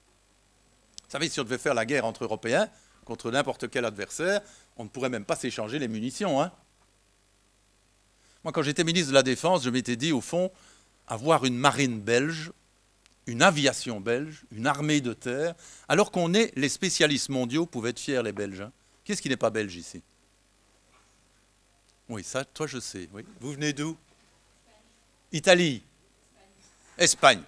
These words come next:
sorry. Italie.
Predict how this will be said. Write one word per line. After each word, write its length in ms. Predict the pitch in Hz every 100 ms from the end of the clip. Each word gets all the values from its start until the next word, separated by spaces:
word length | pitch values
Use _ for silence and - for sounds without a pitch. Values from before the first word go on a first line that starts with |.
| - _
sorry. 340 | - 117 107 98 _ _ _ _ _ _ _ _ _ _ _ _ _ _ _ _
Italie. 440 | 107 98 95 98